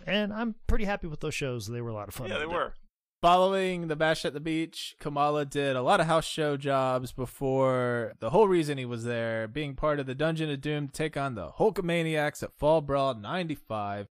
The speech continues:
Speaker 3: Uh, we just talked about this match with the Shark,
Speaker 2: Yeah.
Speaker 3: John Tenta. Hogan tapped Zodiac with the camel clutch.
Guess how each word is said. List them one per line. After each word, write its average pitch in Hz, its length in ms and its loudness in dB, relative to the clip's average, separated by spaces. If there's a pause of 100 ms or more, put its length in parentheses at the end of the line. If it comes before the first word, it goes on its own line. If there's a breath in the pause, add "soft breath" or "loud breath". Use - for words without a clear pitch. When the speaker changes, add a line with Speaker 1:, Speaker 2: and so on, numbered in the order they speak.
(220)
Speaker 3:
Uh, 92 60 -8
we 104 80 -10
just 175 260 0
talked 156 220 4
about 139 160 0
this 127 180 -4
match 120 320 -2
with 120 240 -6
the 127 220 -4
Shark, 135 640 0 (180)
Speaker 2:
Yeah. 107 160 -12
Speaker 3:
John 131 180 -4
Tenta. 123 560 -6 (220)
Hogan 160 340 0
tapped 139 300 0
Zodiac 131 500 -2
with 131 120 -10
the - 40 -18
camel 123 320 -6
clutch. 120 680 -6